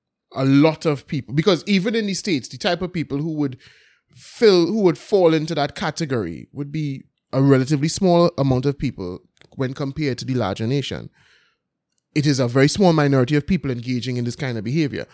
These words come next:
but it's such a large country with such, uh, so even when a small percentage of those, of, of, of that population begins to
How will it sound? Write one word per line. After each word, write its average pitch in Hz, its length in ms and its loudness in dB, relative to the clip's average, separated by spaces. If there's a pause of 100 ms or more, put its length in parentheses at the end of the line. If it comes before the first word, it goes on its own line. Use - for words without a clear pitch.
(200)
but 127 140 -6
it's 120 120 -8
such 175 180 -4
a 147 100 0
large 131 400 2
country 156 600 -2 (400)
with 123 200 -4
such, - 680 -4
uh, 117 320 0 (1160)
so 175 200 2
even 185 200 6
when 185 140 4
a 170 60 6
small 180 680 4
percentage 147 520 0
of 139 100 2
those, 131 400 -4
of, 123 220 -4
of, 120 180 -6
of 120 160 -6
that 123 180 -4
population 120 800 -6 (640)
begins 156 540 4
to 160 260 2